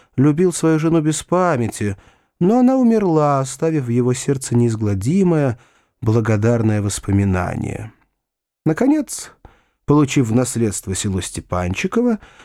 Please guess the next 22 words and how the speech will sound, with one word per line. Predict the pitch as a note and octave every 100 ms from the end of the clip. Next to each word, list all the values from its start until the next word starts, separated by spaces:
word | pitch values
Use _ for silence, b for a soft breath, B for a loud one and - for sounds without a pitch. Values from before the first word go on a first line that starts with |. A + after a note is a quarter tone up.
| B
что | - G3+
увеличило | G3+ G3 F#3+ - F3+
его | E3+ E3+
состояние | - - E3 D#3+ D#3 D#3
до | D3
шестисот | - D3 D#3+ - D#3 C#3+ C3+
душ, | C#3+ C#3 - - B B B -
он | A#3+ G#3
оставил | F#3 - D3+ C3 C3+
службу | - B3+ C4+ C4+ A3+ G#3+ A3 G3+ _ _ _ -
и, | C3+
как | A#2 -
уже | A#2+ D3+
сказано | - C4 A#3+ A3 G#3+
было, | F#3+ G3 F3+ E3 b b b b
поселился | D#3+ D3+ A#3 B3+ - F3+
в | D3+
деревне | D#3 G3 A#3+ G3 E3+
вместе | D3 F3 E3+ D3
со | -
своими | C3 B2+ C3+ C3+ B2+
детьми, | A2+ G2+ - F#2 F2+ E2+